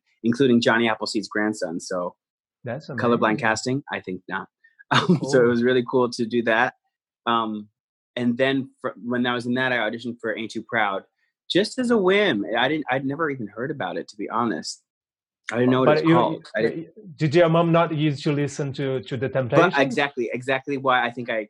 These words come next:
Speaker 1: I succeeded, because I did know The Temptations music.
Speaker 2: Ah,
Speaker 1: So I
Speaker 2: okay.
Speaker 1: sang
Speaker 2: Yeah.
Speaker 1: for them, and then I read for them, and I got cast as a standby.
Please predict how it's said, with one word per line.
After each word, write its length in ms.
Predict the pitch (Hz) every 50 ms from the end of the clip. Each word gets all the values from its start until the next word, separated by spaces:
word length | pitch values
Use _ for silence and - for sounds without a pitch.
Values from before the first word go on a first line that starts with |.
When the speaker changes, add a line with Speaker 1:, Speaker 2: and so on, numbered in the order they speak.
| - -
Speaker 1:
I 120 | 107 110
succeeded, 560 | 107 - - 110 - - 135 131 131 131 120 -
because 260 | 113 117 123 113 110
I 80 | 113 113
did 200 | 120 123 120 123
know 140 | 120 113
The 100 | 107 110
Temptations 460 | - - 107 104 - 104 - - 104 98 101
music. 300 | 101 95 - - - - _ _ _ _ _ _ _ _ _
Speaker 2:
Ah, 120 | 113 110 110
Speaker 1:
So 160 | 127 120 113
I 180 | - 104 113 113
Speaker 2:
okay. 20 |
Speaker 1:
sang 320 | 95 101 131 123 123 123 117
Speaker 2:
Yeah. 60 | 101
Speaker 1:
for 100 | 101 120
them, 360 | 117 117 117 117 120 117 117 107
and 120 | 113 113
then 100 | 110 107
I 100 | 107 101 101
read 280 | 104 120 127 135 131 -
for 100 | 143 135
them, 260 | 135 135 131 131 127
and 100 | 113 110
I 80 | 107 107
got 180 | 104 110 - - -
cast 300 | 127 113 110 - - - - 110
as 60 | 104
a 40 | 101
standby. 460 | - - 107 101 98 98 92 90 82